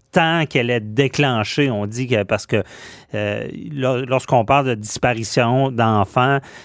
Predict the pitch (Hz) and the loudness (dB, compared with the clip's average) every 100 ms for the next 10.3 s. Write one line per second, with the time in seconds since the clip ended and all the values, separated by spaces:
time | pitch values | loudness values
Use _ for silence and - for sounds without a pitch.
0 | - - - 113 101 117 104 113 110 123 | -18 -10 -4 -4 -4 -6 -4 -2 -2 -4
1 | 123 117 110 107 107 - - 135 127 131 | -8 -6 -6 -4 -4 -4 2 4 6 6
2 | 139 139 117 110 - 151 147 143 120 139 | 6 6 4 2 2 2 4 2 2 4
3 | 160 151 143 117 - 120 131 143 135 107 | 4 4 2 0 0 2 4 2 2 -2
4 | 101 95 - - - - - - - _ | -4 -10 -16 -18 -18 -16 -16 -16 -20 _
5 | _ - 135 - - 165 - - 127 113 | _ -6 -6 0 2 2 0 -8 -6 -4
6 | - 117 - 123 135 139 - 139 113 110 | -2 -2 2 4 4 2 2 2 2 0
7 | 160 165 - - - 120 - 151 139 131 | -2 -4 -10 -8 -4 0 4 6 6 6
8 | 175 165 139 123 165 - 143 127 117 180 | 4 4 0 2 0 4 4 4 4 2
9 | - 147 127 - - 185 165 143 147 139 | 2 0 0 0 0 4 4 4 2 2
10 | 117 160 165 | 2 2 0